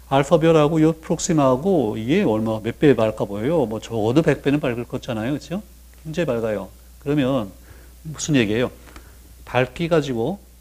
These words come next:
거리를 얘기하기 힘들다, 그런 얘기예요. 그치? 이 경우에는 어때요? 알파별이 베타별보다 밝기가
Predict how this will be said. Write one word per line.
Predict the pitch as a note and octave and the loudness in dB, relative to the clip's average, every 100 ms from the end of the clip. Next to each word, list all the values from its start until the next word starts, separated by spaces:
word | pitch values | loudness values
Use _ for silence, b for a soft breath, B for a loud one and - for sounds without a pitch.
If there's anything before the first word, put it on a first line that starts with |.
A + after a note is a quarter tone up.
| - - - - | -20 -20 -20 -8
거리를 | - C#3 D#3+ D#3+ | 2 4 6 6
얘기하기 | D3+ C#3 C#3 | 6 6 2
힘들다, | D3+ D#3+ C3 | 0 0 0
그런 | - D3 | 0 -2
얘기예요. | G#2+ F#2+ F2 - - - | -2 -6 -12 -18 -20 -14
그치? | C3+ F#3 A3 - - b b b b - - - | -8 -6 -8 -14 -20 b b b b -20 -10 -2
이 | D3 | 4
경우에는 | D#3+ D#3 D#3+ | 6 6 4
어때요? | G3 - C3+ B2+ - - - _ _ _ _ - | 0 -2 -2 -2 -6 -16 -20 _ _ _ _ -4
알파별이 | C3+ C3 F3 E3+ B2 D#3 A3 - - - | -2 2 2 4 2 2 -2 -8 -20 -12
베타별보다 | C#3+ C3+ C3+ B2+ C3 C3 A#2+ B2 G2 - - _ - _ - - - - - - - - | -10 -4 -2 -2 -4 -4 -4 -4 -8 -14 -20 _ -20 _ -20 -20 -20 -20 -20 -20 -20 -8
밝기가 | B2+ A#2+ D3 A#2 | -8 -6 -6 -6